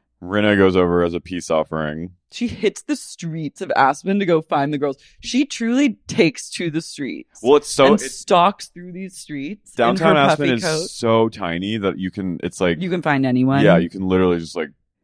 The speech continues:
Speaker 2: Rinna goes and tries to play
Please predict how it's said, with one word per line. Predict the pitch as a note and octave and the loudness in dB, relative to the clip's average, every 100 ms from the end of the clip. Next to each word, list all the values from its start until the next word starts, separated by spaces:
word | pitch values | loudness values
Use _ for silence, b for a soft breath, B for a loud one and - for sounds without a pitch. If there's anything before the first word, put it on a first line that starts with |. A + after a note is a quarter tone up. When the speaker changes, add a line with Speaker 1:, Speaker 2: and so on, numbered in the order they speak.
| _ - | _ -4
Speaker 2:
Rinna | D4 A3 | -2 0
goes | G3 E3+ E3+ E3 E3 F3+ | 2 4 4 0 -4 -6
and | - E3+ E3 D#3+ D3+ - _ - | -4 -2 -2 -6 -10 -16 _ -10
tries | - D#3+ D#3+ | 0 0 0
to | F3 | -4
play | - E3+ D#3 C#3+ C#3+ C#3+ D3 | -8 -2 0 2 0 0 -4